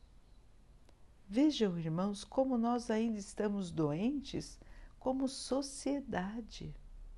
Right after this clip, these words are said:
Todo o mundo parou diante de um ser que nós nem enxergamos. Todos estão buscando combater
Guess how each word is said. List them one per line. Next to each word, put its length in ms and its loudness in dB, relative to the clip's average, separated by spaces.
Todo 380 8
o 40 4
mundo 960 2
parou 680 0
diante 680 2
de 120 0
um 120 -2
ser 640 0
que 140 -2
nós 320 2
nem 340 2
enxergamos. 1120 -6
Todos 500 4
estão 380 2
buscando 640 0
combater 840 4